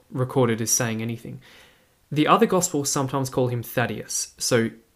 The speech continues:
Thaddeus and Judas, son of James, are the same person. And then lastly, we have Judas Iscariot, who became the traitor. Apparently, the word Iscariot means that he's from the village of Kerioth. That's what a lot of scholars think it means.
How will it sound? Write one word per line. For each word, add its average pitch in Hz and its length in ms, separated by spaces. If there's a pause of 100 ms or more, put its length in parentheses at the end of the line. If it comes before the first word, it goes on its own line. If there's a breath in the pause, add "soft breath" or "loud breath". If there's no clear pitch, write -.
(360)
Thaddeus 160 460
and 127 200
Judas, 127 460
son 123 180
of 113 100
James, 127 380
are 113 40
the 107 100
same 110 260
person. 107 480 (540 loud breath)
And 139 100
then 139 180
lastly, 139 520
we 113 120
have 113 200
Judas 131 440
Iscariot, 120 800
who 117 120
became 113 360
the 107 80
traitor. - 480 (880 soft breath)
Apparently, 220 440
the 170 100
word 151 220
Iscariot 127 720 (300)
means 120 560
that 127 240
he's 131 200
from 123 480
the 131 160
village 113 360
of 107 200
Kerioth. - 720
That's 127 280
what 123 120
a 131 60
lot 117 200
of 110 80
scholars 110 380
think 120 180
it - 100
means. 117 440